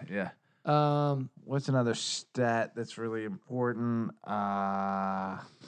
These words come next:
Speaker 1: you know what I'm looking at a lot more lately?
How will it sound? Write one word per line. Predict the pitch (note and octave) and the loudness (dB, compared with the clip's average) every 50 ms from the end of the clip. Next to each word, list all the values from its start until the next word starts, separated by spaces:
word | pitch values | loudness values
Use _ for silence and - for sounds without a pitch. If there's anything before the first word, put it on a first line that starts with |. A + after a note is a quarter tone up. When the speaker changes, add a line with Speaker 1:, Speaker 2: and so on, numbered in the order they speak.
| - - _ _ _ _ _ _ _ - _ _ _ _ _ _ _ _ _ _ _ _ _ _ _ _ _ _ _ _ _ _ - | -20 -20 _ _ _ _ _ _ _ -20 _ _ _ _ _ _ _ _ _ _ _ _ _ _ _ _ _ _ _ _ _ _ 8
Speaker 1:
you | D3 E3+ | 8 10
know | G#3+ | 10
what | A#3+ A#3+ G#3+ | 10 8 8
I'm | E3 C#3+ D3 D3 | 8 8 8 8
looking | D3 D3 D3 D#3 D#3+ | 6 4 4 6 6
at | D3 C3 A2+ G2 | 6 6 4 4
a | G2 | 2
lot | G2 G#2 A2 A#2 A#2 F#2 - - | 4 6 6 4 4 2 -2 -8
more | - - A#2 A2+ A2+ G#2+ A2 G2+ | -4 0 2 2 4 2 2 0
lately? | - G2 A#2 A#2 A2 A2+ C3+ C#3+ | -2 -2 0 0 0 2 4 4